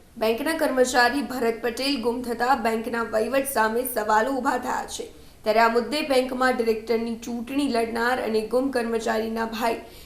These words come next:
કિરીટ પટેલે બેંકમાં કૌભાંડ આચર્યું હોવાનો આક્ષેપ કર્યો છે.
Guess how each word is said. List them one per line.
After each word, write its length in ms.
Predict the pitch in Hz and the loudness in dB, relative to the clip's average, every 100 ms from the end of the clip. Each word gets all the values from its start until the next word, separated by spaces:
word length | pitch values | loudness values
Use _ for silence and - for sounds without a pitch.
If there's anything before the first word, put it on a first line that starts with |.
| - | -8
કિરીટ 320 | 294 330 - | -4 -2 -2
પટેલે 360 | 277 269 277 269 | -4 -2 0 0
બેંકમાં 560 | 226 226 226 233 233 240 | 2 0 0 -2 0 0
કૌભાંડ 480 | 240 233 226 254 320 | 2 2 0 -4 2
આચર્યું 400 | 254 233 240 240 | 4 4 -2 -4
હોવાનો 340 | 226 220 226 | 0 2 2
આક્ષેપ 560 | 226 220 220 - 220 214 | 0 0 -2 -2 -4 -4
કર્યો 320 | 226 214 - | -6 -6 -8
છે. 220 | - - | -6 -6